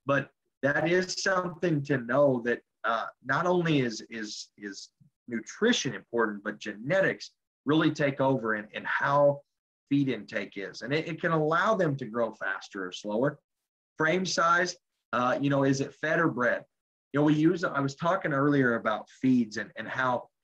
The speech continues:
you needed to stay, maybe if your calf's real moderate, you needed to stay on the heifer feed because it would help grow that calf's frame. And that is true, okay?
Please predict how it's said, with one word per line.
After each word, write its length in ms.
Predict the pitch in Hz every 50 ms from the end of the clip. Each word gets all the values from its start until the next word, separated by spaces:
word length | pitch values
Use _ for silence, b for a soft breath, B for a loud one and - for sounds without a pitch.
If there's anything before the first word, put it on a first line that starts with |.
| _ _ _ -
you 80 | 131
needed 260 | 147 170 180 175 180
to 100 | 156 160
stay, 800 | 147 - - - 139 139 139 139 139 _ - 135 131 131 127 127
maybe 260 | 120 120 135 147 165
if 140 | 180 170 -
your 80 | 185 165
calf's 400 | - - 156 143 143 143 - -
real 140 | 127 113
moderate, 460 | 110 110 113 117 117 120 107 101 98 - _ _ -
you 60 | 131
needed 260 | 139 151 147 160 151
to 60 | 147
stay 260 | 135 - - 147 139 135
on 120 | 131 127
the 60 | 113
heifer 400 | 107 110 160 180 175 - 147 123 - -
feed 180 | 113 107 107
because 300 | 113 110 107 - 131 127
it 80 | 147 143
would 120 | 135 117
help 460 | - - 147 147 147 147 147 143 - _ _ _ _ _ _ _ _ - 143 117 110
grow 640 | 113 120 127 135 143 147 143 127 117 113 110 - - _ _ _ _ -
that 240 | 113 117 - - -
calf's 360 | 131 123 123 117 - - -
frame. 360 | - 139 139 123 104 90 - _ _ _ _ _ -
And 120 | 143 160
that 200 | 160 156 156 160
is 260 | 165 185 202 208 208
true, 500 | - - - - - 170 156 131 - - _ _ _ -
okay? 340 | 110 - 135 131 127 127